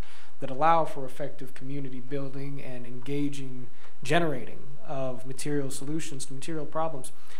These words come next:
Uh, Elinor Ostrom, uh, from what I understand, uh, devised or, or derived through her observations of, of communities successfully, uh, successfully addressing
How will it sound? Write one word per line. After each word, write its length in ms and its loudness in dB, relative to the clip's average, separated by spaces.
Uh, 200 0
Elinor 220 -2
Ostrom, 600 0
uh, 340 0
from 200 0
what 100 0
I 60 0
understand, 720 0
uh, 440 -2
devised 560 0
or, 180 0
or 40 0
derived 800 0
through 260 0
her 180 0
observations 1200 0
of, 560 0
of 500 0
communities 840 0
successfully, 1160 0
uh, 200 0
successfully 880 0
addressing 720 0